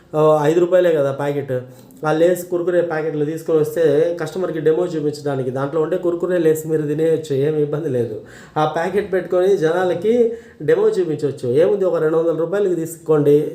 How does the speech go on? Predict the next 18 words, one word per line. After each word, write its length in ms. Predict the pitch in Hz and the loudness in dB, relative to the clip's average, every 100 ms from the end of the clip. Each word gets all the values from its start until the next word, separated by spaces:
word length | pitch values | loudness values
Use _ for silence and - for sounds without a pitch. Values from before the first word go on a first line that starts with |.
| - | -2
ఏ, 140 | 135 | -2
సరిపోయింది. 800 | 135 151 151 151 139 131 139 139 - - _ _ | 0 -2 2 0 2 2 0 -2 -10 -20 _ _
కనుక 220 | 156 170 165 | -6 -4 -2
ఒక, 400 | 147 180 170 156 | -2 -2 -4 -6
ఒక 300 | 156 151 147 | -6 -6 -2
నలభై 340 | 143 156 160 | 0 2 2
ప్యాకెట్లు 440 | 160 165 175 147 | 0 -2 -2 -2
వస్తాయి 300 | 135 135 127 | -2 -2 -2
రెండు 180 | 127 131 | 0 0
వందలకు 280 | 139 156 139 | 0 0 0
తీసుకుంటే, 600 | 127 123 127 117 113 117 - - _ 180 | -2 -6 -8 -4 -6 -8 -16 -20 _ -4
డెమో 340 | 175 170 185 | 0 2 2
చూపించడమే 640 | 208 185 175 175 165 156 135 | 0 0 0 -2 -2 -2 -2
కదా. 360 | 127 156 151 123 - - - | -2 -4 -6 -10 -16 -12 0
ఓ 160 | 156 | 2
వాట-, 200 | 156 160 160 147 143 131 131 - | 4 2 0 -2 -2 -4 -8 -6
ఒక్కొక్క 440 | 151 147 156 165 165 | -2 0 0 -4 -2
ప్యాకెట్ 280 | 175 190 | -2 0